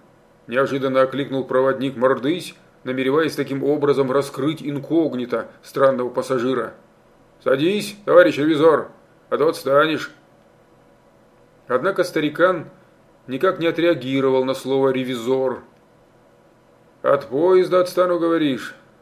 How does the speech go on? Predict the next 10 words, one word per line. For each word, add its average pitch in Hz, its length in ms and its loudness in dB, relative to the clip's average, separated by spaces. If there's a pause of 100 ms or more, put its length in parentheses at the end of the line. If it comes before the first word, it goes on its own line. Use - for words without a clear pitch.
(340)
Да 147 140 0
я 185 260 4
уже, 165 200 2
внучка, 156 440 -2
отстал 147 800 6 (300)
от 127 200 -4
поезда 135 400 0
жизни. 120 580 -4 (720)
Безнадежно 143 1200 2
отстал». 127 480 4